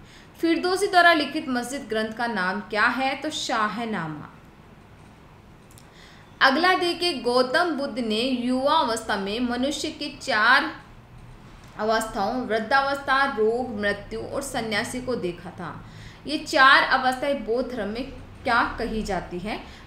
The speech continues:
चार महाचिन्ह कहे जाते हैं दोस्तों। अगला प्रश्न देखें, घनानंद नंदवंश का अंतिम राजा था।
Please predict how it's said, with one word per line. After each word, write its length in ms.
चार 400
महाचिन्ह 840
कहे 380
जाते 340
हैं 180
दोस्तों। 340
अगला 300
प्रश्न 300
देखें, 380
घनानंद 680
नंदवंश 520
का 160
अंतिम 460
राजा 300
था। 260